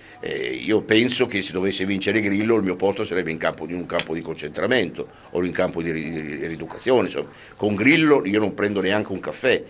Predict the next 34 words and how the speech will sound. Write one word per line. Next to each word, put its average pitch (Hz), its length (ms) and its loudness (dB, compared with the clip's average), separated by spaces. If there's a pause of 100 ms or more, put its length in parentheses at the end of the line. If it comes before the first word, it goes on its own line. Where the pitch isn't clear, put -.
(280)
Invito 139 540 2
gli 117 100 2
italiani 139 800 4
a 101 180 4
detestare 117 720 4
Grillo 156 400 2
e - 20 4
a 131 40 4
non 107 180 0
votarlo, 95 680 4 (280)
perché 113 580 4 (180)
con 113 200 -2
Grillo 180 400 4
è - 20 8
in 123 120 2
pericolo 143 500 2
la 127 60 4
nostra 113 280 0
libertà, 101 600 2 (160)
è - 80 -2
in 110 100 2
pericolo 156 600 2
il, 113 200 0
le, 107 340 -2
sono 123 160 0
in 113 100 0
pericolo 127 380 2
le 135 100 6
regole 143 340 4
del 135 100 2
nostro 117 260 -2
vivere 101 320 -2
civile. 73 460 -10 (680)
E 85 920 -2